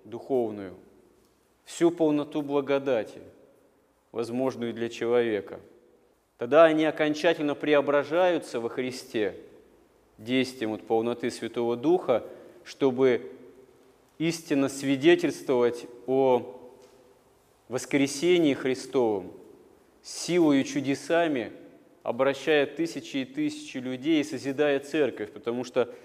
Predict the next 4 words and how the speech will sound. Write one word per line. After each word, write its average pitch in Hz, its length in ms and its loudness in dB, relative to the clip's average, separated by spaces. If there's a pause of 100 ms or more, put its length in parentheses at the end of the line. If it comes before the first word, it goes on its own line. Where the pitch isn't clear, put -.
(200)
апостолы 147 800 2 (1300)
являются 131 1000 2 (480)
тем 123 220 -2
камнем, 151 560 2